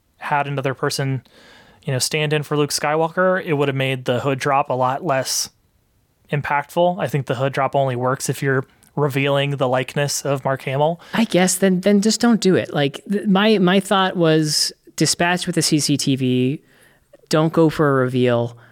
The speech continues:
Speaker 2: have the new Luke Skywalker, have a shot of him getting out of his X-Wing and reveal him there. Like,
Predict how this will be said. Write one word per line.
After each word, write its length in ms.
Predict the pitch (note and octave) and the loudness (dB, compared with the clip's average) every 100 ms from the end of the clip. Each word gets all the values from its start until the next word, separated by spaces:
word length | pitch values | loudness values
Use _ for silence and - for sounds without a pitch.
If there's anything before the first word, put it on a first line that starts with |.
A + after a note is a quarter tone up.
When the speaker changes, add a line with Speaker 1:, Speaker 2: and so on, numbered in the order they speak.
| _ _ _ | _ _ _
Speaker 2:
have 520 | - - F3+ F3+ - - _ G3+ | -8 -2 0 0 -4 -12 _ -2
the 120 | D#3 | 0
new 420 | D3 D#3 D#3+ D#3+ D3+ | 2 4 4 4 2
Luke 180 | D3+ | 0
Skywalker, 840 | C#3 - C3+ C3+ C3 - C3+ C3 - _ _ - | 0 -2 0 0 0 0 0 0 -4 _ _ -6
have 240 | F3+ G3 | 0 0
a 40 | |
shot 280 | F#3+ - G3 | 0 0 0
of 100 | F3+ | 0
him 160 | F3+ F3 | 2 2
getting 220 | E3+ E3 | 4 2
out 100 | D#3 | 2
of 60 | C#3+ | 2
his 100 | C#3 | 0
X-Wing 500 | C#3+ - A2+ B2 C3+ _ _ _ _ | -2 -2 -4 -4 -8 _ _ _ _
and 140 | - D3 | -2 2
reveal 340 | C#3+ D3 D3 | 2 2 2
him 460 | C3+ C#3+ C3 C3+ C#4+ | 2 0 0 -2 -6
there. 460 | C#3 B2+ A#2 C3+ E3+ | -4 0 0 -4 -4
Like, 320 | D3 C3+ | -2 -2